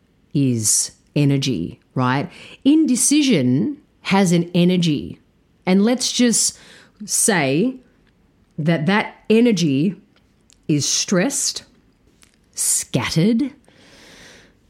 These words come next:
sometimes erratic,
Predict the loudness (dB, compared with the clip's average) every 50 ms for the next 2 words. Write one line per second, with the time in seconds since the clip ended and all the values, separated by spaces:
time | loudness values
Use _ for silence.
0 | _ _ -6 -2 -2 -2 0 0 0 0 0 0 0 0 2 2 2 0 0 0
1 | 0 -2 -2 -4 -6 -8 -14 _ _ _ _ _ _ _ _ _ -2 0 0 2
2 | 0 0 0 2 0 0 0 0 -6 -10 -14 -14 -14